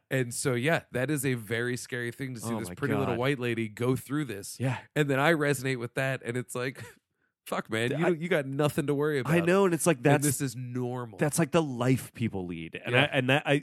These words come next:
Speaker 2: like, it kept reminding me that, and I think, like,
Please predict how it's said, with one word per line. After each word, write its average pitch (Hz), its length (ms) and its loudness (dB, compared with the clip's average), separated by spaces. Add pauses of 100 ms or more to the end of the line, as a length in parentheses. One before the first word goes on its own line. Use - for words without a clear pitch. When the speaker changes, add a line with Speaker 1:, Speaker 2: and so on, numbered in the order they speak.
Speaker 2:
like, 135 280 2
it 156 180 -6
kept - 320 -2
reminding 120 460 0
me 135 80 0
that, 147 340 4
and 120 80 0
I 120 80 4
think, 170 240 0
like, 139 260 4